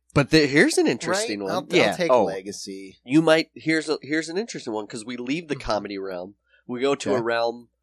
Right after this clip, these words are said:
Speaker 1: that you respect but are not in. Would you rather be in the Beatles,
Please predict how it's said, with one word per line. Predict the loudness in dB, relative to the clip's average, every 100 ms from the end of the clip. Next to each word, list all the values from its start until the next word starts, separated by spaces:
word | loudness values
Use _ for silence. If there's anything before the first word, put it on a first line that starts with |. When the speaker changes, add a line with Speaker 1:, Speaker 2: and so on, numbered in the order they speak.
| _ _ -2
Speaker 1:
that | -2
you | -2 -6
respect | -4 -4 2 2 2 -6
but | -6
are | -4
not | -4 -8 -8
in. | -4 -2 -4 -8 -20 _ _ _ _ _ _ _
Would | 0 2 4
you | 6
rather | 6 8 4
be | 4 4
in | 4
the |
Beatles, | 0 0 2 0 -2 -10 -14